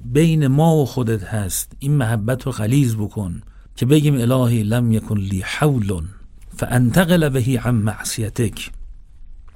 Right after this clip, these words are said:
الا فی وقت ایقظتنی لمحبتک و کما اردت ان اکون کند.» بگیم که: «خدا، ما زورشو نداریم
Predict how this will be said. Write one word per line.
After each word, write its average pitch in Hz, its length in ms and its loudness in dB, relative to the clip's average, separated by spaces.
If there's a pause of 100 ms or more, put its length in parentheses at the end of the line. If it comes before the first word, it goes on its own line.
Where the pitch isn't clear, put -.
(140)
الا 156 300 6
فی 117 200 -2
وقت 165 440 0 (560)
ایقظتنی 113 760 0
لمحبتک 90 1000 -6 (480)
و 110 60 -2
کما 131 420 2
اردت 104 340 -6
ان 98 200 -4
اکون 104 440 0
کند.» 90 420 -6 (260)
بگیم 117 260 2
که: 117 120 -2
«خدا، 113 500 -2 (340)
ما 202 120 6
زورشو 190 460 4
نداریم 143 500 -2